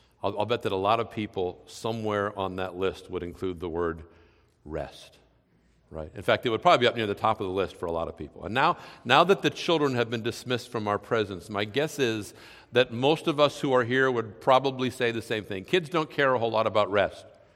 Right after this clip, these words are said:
right? They don't really, you tell them they need their rest, and they, they kinda laugh at you. But, but for, for, for the rest of us, somewhere along the line, somewhere between, you know, adolescence and young adulthood, something happens to us.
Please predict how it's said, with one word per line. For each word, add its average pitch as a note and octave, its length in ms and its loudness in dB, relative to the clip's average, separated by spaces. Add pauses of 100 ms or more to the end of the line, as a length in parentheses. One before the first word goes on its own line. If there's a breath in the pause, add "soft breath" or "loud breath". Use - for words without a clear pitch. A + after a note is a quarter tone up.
(220 soft breath)
right? G#2 200 0
They A#2 80 0
don't A#2+ 160 -2
really, A2+ 280 0 (400)
you A#2 120 -8
tell C#3+ 160 4
them C3 140 0
they A2+ 120 2
need A#2+ 260 -2
their G#2+ 160 2
rest, G#2 360 0
and F#2+ 120 -6
they, F#2+ 200 -4 (420 loud breath)
they A2 80 -6
kinda G#2+ 260 -6
laugh G#2 280 0
at - 160 -14
you. F#2+ 80 -4
But, A#2 180 -4
but B2+ 180 -2
for, C3+ 220 -6
for, D#3 140 -2
for D3+ 240 -6
the C#3 80 4
rest E3+ 340 2
of A#2 140 0
us, G#2+ 340 0 (1000 loud breath)
somewhere A3 520 6
along F3+ 320 6
the E3 80 0
line, A2+ 400 2
somewhere D#3+ 500 0
between, C3 760 -2 (120)
you A#2+ 100 -2
know, A2+ 160 0
adolescence C3 840 2
and A2+ 200 -4
young B2 200 0
adulthood, A2+ 560 0
something B2+ 320 -4
happens A#2 400 -2
to - 160 -8
us. D#2+ 300 -10